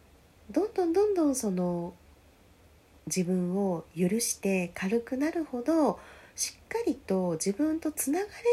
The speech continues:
るからっていうのがありますよね。そして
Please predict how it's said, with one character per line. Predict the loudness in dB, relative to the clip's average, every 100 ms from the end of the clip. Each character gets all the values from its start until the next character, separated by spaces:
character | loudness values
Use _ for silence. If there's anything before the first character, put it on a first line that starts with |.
| 4
る | 2
か | 2
ら | 0
っ | -2
て | -2 -2
い |
う | -2
の | -6
が | -8
あ | -8
り | -8
ま | -6
す | -6 -8
よ | -8
ね。 | -6 -6 -6 -20 -20 -20 -20 -20 -20 -20 -18
そ | -8 -6
し | -2
て | 2 2